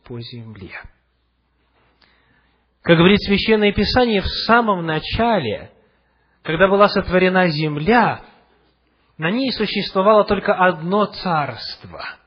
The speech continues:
Божье царство. И властелином на этой земле, согласно прочитанному отрывку, был назначен кто?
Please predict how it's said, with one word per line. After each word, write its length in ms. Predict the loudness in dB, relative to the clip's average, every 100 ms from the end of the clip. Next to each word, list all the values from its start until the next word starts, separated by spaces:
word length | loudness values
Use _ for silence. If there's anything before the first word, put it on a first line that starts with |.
| _ _ _
Божье 460 | -4 0 0 -2 -10
царство. 720 | -10 -10 -10 -16 -20 -20 -20 _ _ _ -20 -10
И 120 | -2 0
властелином 1200 | 4 2 2 -2 0 4 4 4 4 2 2 4
на 240 | 4 4
этой 440 | 2 0 2 0 0
земле, 480 | -4 -6 -2 -2
согласно 500 | -2 0 2 2 2 -2
прочитанному 680 | -2 -2 -2 0 0 0
отрывку, 720 | 0 0 -4 -4 2 4 4 -2 -20 -20
был 720 | -10 0 2 4 2 2 0 -2 -14 -6
назначен 640 | -2 -2 0 -2 -2 -10
кто? 540 | -4 0 0 -2 -18